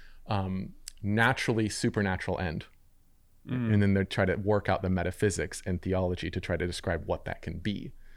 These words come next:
Speaker 1: And I think the problem that the Franciscan sees is they're working with a concept of inclination or desire,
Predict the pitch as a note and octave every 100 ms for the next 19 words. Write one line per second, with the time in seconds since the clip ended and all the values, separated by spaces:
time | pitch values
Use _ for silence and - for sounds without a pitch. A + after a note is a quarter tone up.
0 | - - - - - G#2+ G2 - A2+ G#2
1 | F2+ A#2+ A#2 G#2+ G2 - G#2 - G2 F#2
2 | F#2 D3 - G2+ F#2+ G2 F#2+ F2+ G#2 A2
3 | G2 A#2 A#2 A#2 G2+ F#2 F#2 - G#2+ G#2
4 | - G2 - - G2 F#2 E2+ - A#2 -
5 | G2 G2 F#2+ G2+ F#2 F#2 E2+ E2 G2+ F#2
6 | - -